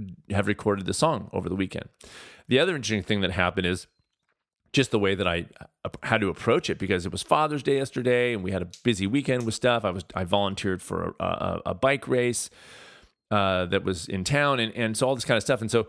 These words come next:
I recorded the song, like, in moments. I would, I would go like, "Okay, I'm gonna go out there for ten minutes." And I would, like, <laughs> come out here for ten minutes and work on something. Then I'd go back in and then I'd come back out. I mean, to-, compl-, hundred eighty degree difference between that and how I used to record, just being at a studio all, for, you know, fourteen hours.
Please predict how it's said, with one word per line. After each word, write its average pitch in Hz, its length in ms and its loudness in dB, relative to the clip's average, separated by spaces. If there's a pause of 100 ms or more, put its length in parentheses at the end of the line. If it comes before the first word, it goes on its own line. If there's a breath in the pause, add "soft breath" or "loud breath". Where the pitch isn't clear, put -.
(160 loud breath)
I 127 80 4
recorded 151 420 0
the 156 80 0
song, 143 220 0
like, 120 200 -2
in 120 200 2
moments. 110 440 0
I 92 60 0
would, 101 240 -2
I 104 100 2
would 107 120 -2
go 117 100 4
like, 110 100 0
"Okay, 147 160 0
I'm 190 60 4
gonna 170 140 2
go 175 120 2
out 170 140 2
there 165 100 -2
for 151 120 -2
ten 156 260 2
minutes." 143 300 0
And 107 80 4
I - 20 6
would, 101 140 -2
like, 90 160 -6
<laughs> - 0 -
come - 220 -4
out 123 120 2
here 117 100 2
for - 100 2
ten 117 200 2
minutes 117 220 2
and 107 100 0
work 113 240 2
on 110 120 2
something. 113 320 0
Then 104 80 2
I'd 107 100 0
go 104 100 4
back 107 280 2
in 104 260 4
and 101 100 0
then 104 60 4
I'd 104 100 2
come - 120 -4
back 98 200 2
out. 107 140 2 (200 loud breath)
I - 80 4
mean, 131 120 0
to-, - 320 -6
compl-, - 320 -6 (180 loud breath)
hundred 254 240 2
eighty 151 240 2
degree 113 320 2
difference 101 360 0
between 98 340 0
that 92 200 4
and 87 100 -4
how 87 120 2
I 85 40 2
used 82 180 -2
to - 60 -12
record, - 400 -6
just 92 160 -2
being 95 160 2
at 85 80 2
a 85 40 0
studio 90 380 -2 (100)
all, - 160 0
for, - 200 -4 (280)
you 104 80 -2
know, 82 100 -2
fourteen 92 520 -2
hours. - 440 -4